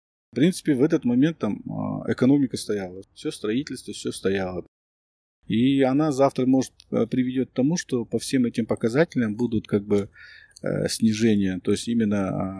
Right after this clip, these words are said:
а, по вводу в эксплуатацию жилья, строительства. Основное сильно очень пострадает, я думаю, что вот долевое строительство. Потому что, э, всё-таки, э,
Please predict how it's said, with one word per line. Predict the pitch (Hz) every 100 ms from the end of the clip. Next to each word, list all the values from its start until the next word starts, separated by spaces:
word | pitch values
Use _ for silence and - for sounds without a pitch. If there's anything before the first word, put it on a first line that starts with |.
| 95
а, |
по | - 113
вводу | 117 127 110 101 92 _ -
в | 107
эксплуатацию | - - 110 113 101 104
жилья, | 95 98 113 143
строительства. | - 135 127 123 117 - 117 110 - - - -
Основное | 107 - 127 143 139 120
сильно | - 139 131 117
очень | 113 113 110 98
пострадает, | 107 110 107 113 107 98
я | 104
думаю, | 107 104 101
что | - 104 95
вот | 92 - _ _ _ _ _ 98
долевое | 107 98 101 113 135
строительство. | - 139 131 123 - 117 113 113 _ _ _
Потому | 107 110 107
что, | - 104 95 - - - _ _
э, | - 104 101 101 98
всё-таки, | - 131 120 107 - 110
э, | 101